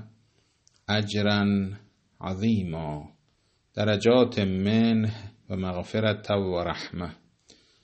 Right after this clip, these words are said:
و کان الله غفورا رحیما. یکسان نیستن، مساوی نیستن کسانی که جزء مؤمنین هستند، آن دست از مؤمنینی که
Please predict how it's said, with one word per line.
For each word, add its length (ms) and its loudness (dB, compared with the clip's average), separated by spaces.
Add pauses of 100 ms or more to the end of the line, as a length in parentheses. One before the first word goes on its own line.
(180)
و 60 -12
کان 340 -2
الله 460 -2 (500)
غفورا 640 -2
رحیما. 800 -8 (1900)
یکسان 420 4
نیستن، 500 4
مساوی 460 0
نیستن 640 2 (360)
کسانی 500 2
که 420 0 (1600)
جزء 340 2
مؤمنین 560 4
هستند، 800 -6 (180)
آن 160 -2
دست 280 0
از 260 2
مؤمنینی 720 0
که 440 0